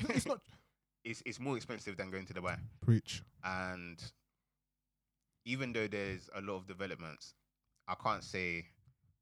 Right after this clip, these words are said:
Speaker 2: everything in Africa is up to the same level as
Speaker 1: Mm,
Speaker 2: Dubai.
Speaker 1: mm.
Speaker 2: Obviously, it's getting there. And the more you
Speaker 1: Mm.
Speaker 2: go, the more tourism you put into the country, obviously.
Speaker 1: Mm.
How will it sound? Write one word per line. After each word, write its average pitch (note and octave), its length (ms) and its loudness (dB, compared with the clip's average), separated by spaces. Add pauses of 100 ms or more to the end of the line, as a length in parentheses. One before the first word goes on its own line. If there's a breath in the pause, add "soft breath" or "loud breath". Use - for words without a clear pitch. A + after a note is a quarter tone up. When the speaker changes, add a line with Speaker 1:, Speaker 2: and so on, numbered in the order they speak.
Speaker 2:
everything F#2+ 400 -2
in E2+ 100 -10
Africa E2+ 500 -6 (180)
is E2+ 240 -12 (100)
up E2+ 100 -10
to - 100 -14
the E2+ 80 -10
same F2 240 -8
level E2 240 -10
as E2 120 -4
Speaker 1:
Mm, C3 140 8
Speaker 2:
Dubai. A2 160 4 (220)
Speaker 1:
mm. B2 360 4
Speaker 2:
Obviously, A2 480 -2
it's E2 100 -8
getting F2+ 240 0
there. D#2+ 160 -6 (100)
And F2+ 100 -4
the F2+ 40 -8
more A#2+ 220 4
you A2+ 100 4
Speaker 1:
Mm. F#2+ 40 -4
Speaker 2:
go, F#2+ 140 -2 (100)
the E2+ 60 -4
more F#2 260 -6 (180)
tourism E2+ 380 -8
you E2 80 -16
put D#2+ 160 -14
into D#2+ 160 -16
the F2 60 -10
country, - 400 -18
obviously. E2 260 0
Speaker 1:
Mm. A#2 240 6